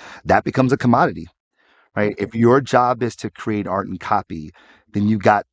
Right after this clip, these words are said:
things like A I today that can create art and copy just as good as the mediocre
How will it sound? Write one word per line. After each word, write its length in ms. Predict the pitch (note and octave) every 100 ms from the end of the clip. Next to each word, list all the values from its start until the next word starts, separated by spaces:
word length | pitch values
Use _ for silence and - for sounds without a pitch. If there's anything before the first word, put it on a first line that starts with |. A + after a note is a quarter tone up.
| _ _
things 340 | A#2+ A2+ G#2 G#2
like 280 | G2+ - _ _ _ -
A 160 | G2+ G2
I 260 | G2+ A2 -
today 400 | F#2+ F#2+ A#2 - _ _
that 220 | G2 A#2+
can 100 | G#2+
create 240 | A2 A2+ G#2+
art 140 | G2+
and 80 | G#2
copy 340 | G#2 G2 A2 G#2 _ _ _ _ -
just 240 | G#2 -
as 120 | A2
good 280 | F2+ G2+ G2+
as 280 | G2+ G2+ -
the 100 | G#2
mediocre 680 | G2 G#2 G#2 G2 - A#2 A2+